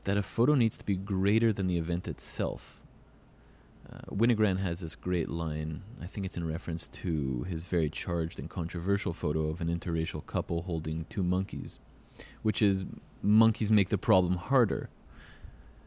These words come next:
When you have such charged subject matter, or conventionally beautiful subject matter, like a mountain range in an Ansel Adams photo,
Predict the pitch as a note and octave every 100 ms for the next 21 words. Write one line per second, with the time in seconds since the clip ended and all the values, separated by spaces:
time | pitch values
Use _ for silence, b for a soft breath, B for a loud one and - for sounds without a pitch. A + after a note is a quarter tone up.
0 | - A#2 A#2 G#2 B2 - - B2 A2 G2+
1 | - B2+ B2 G#2+ F#2 D#2 D#2 - - -
2 | - G2 G#2+ F#2+ G#2 - F#2+ F2 F2 A2+
3 | A#2+ F2 D2 D#2 C#2+ B1 - - - -
4 | G2+ - E2+ F2+ E2+ F2 F#2 E2+ D#2 E2
5 | D#2+ D#2 E2 E2 C#2+ F2+ F#2+ E2+ - C2
6 | A#1+ B1